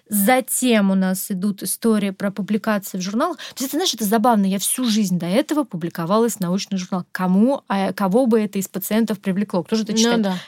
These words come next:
Speaker 1: Это для, э, коллег ты делаешь. А затем по-, пошли публикации в журналах, э, там, Vogue, Tatler и так далее.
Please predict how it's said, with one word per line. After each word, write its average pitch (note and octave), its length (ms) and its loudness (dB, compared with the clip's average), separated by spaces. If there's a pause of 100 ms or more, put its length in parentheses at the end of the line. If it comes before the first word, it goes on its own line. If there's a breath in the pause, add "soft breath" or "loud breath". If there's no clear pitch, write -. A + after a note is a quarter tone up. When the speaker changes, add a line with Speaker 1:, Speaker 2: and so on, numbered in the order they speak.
Speaker 1:
Это D4+ 180 4
для, B3 260 4
э, G3+ 500 -4
коллег G#3+ 260 2
ты G3 80 -6
делаешь. - 320 -6 (380 loud breath)
А G#3 280 2
затем D4+ 420 2
по-, B3 140 0
пошли A3+ 320 0
публикации A3+ 760 -2
в F#3+ 60 -4
журналах, A3 680 0
э, F#3+ 80 -2
там, F3+ 240 -4
Vogue, F#3 460 -2
Tatler F#3+ 360 -2
и F3+ 40 -12
так G3 200 -4
далее. G3 220 -2